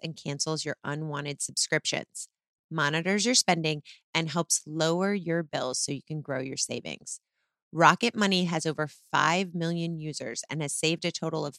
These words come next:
five hundred million in canceled subscriptions, saving members up to seven hundred and forty dollars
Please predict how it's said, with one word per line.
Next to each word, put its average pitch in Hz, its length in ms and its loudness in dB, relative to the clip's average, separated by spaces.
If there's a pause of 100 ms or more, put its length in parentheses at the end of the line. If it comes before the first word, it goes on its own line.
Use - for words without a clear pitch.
(140)
five 156 320 0 (240)
hundred 160 380 -2 (200)
million 156 760 -4 (360)
in 156 120 -4
canceled 185 440 -2
subscriptions, 151 880 0 (360)
saving 196 440 2
members 165 500 2
up 160 200 -2
to 156 160 -2 (100)
seven 190 440 0
hundred 202 280 0
and 170 100 -8
forty 180 260 0
dollars 165 340 2